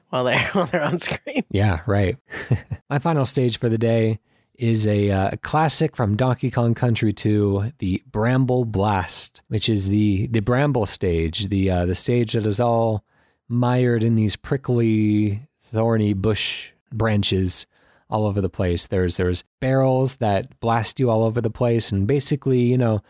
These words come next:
Speaker 2: maybe that's not such a threat. Maybe the, uh, the areas in which you can actually be K O'd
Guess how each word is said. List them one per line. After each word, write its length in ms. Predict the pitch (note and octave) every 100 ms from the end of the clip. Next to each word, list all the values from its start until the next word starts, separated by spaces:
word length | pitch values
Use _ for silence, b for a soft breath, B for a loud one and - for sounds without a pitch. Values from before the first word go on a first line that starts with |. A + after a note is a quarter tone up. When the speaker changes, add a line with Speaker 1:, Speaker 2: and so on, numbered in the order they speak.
| b b b b
Speaker 2:
maybe 480 | C3 D3 E3 E3 D#3
that's 320 | - G#2+ A#2+
not 320 | C#3 C3+ -
such 360 | - - E3 -
a 60 | C3+
threat. 380 | B2 A2 G#2
Maybe 280 | A2+ C#3 D3
the, 300 | A#2+ A#2+ A#2
uh, 220 | G#2+ G#2 G2+
the 180 | A2+ -
areas 840 | C3 C3 C3 B2 A#2+ A2+ - - G3 -
in 180 | B2+ B2+
which 160 | B2
you 100 | A#2+
can 140 | A2 A2+
actually 380 | C3+ C3+ C3+ A#2+
be 140 | A#2+
K 340 | - B2 A2+ G#2+
O'd 340 | G#2+ B2+